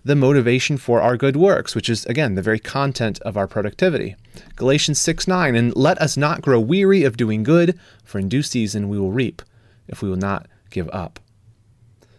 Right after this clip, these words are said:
So don't grow weary of doing good. Why? What's held out of the motivation? Why shouldn't I give up? Why shouldn't I quit? Why should I s-, why shouldn't I stop doing good works when life gets hard or when I'm persecuted for it or when people don't appreciate it?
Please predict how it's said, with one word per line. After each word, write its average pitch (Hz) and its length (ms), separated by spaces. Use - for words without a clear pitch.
So 120 140
don't 139 280
grow 147 280
weary 190 340
of 123 140
doing 120 240
good. 139 280
Why? 120 500
What's 139 240
held 160 160
out 151 80
of 151 140
the 151 60
motivation? 143 580
Why 135 160
shouldn't 151 260
I 139 80
give 135 180
up? 120 140
Why 127 160
shouldn't 165 260
I 131 120
quit? 156 360
Why 135 100
should 190 180
I 175 40
s-, - 180
why 156 100
shouldn't 202 240
I 165 40
stop 165 320
doing 151 160
good 131 140
works 143 340
when 123 80
life 127 200
gets - 200
hard 110 400
or 101 80
when 117 120
I'm 117 120
persecuted 123 600
for 101 280
it 101 100
or 113 220
when 113 440
people 160 260
don't 131 140
appreciate 117 580
it? 90 120